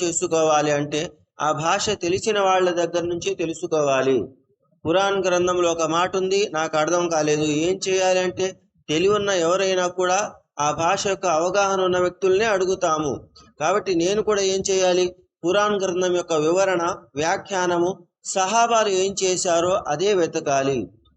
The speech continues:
ముహమ్మద్ సల్లల్లాహు అలైహి వసల్లం గారి యొక్క సహాబాలు బిర్ అంటే జన్నత్ అని తర్జుమా చేశారు.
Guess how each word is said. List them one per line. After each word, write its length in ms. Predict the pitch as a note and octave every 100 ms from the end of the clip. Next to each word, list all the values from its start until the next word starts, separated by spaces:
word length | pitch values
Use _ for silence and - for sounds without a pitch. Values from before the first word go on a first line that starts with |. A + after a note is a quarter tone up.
| _
ముహమ్మద్ 380 | C3+ E3+ G3+ G3+
సల్లల్లాహు 560 | - F#3+ F3 E3+ F3+ F3+
అలైహి 140 | F3
వసల్లం 260 | E3+ E3+ E3
గారి 120 | D#3
యొక్క 200 | D3+ D3+
సహాబాలు 800 | D3 E3 F#3+ G3 G3+ G3+ G#3 - _ -
బిర్ 300 | E3 A#3 D#3+ A2+ - _ -
అంటే 280 | E3+ F#3+ F#3
జన్నత్ 560 | D#3 F3+ F#3+ F#3+ F#3+ - -
అని 140 | F#3
తర్జుమా 560 | G3+ F3 E3+ F#3 G3 F#3 F#3
చేశారు. 600 | E3 D3+ C#3+ C3+ C3+ G2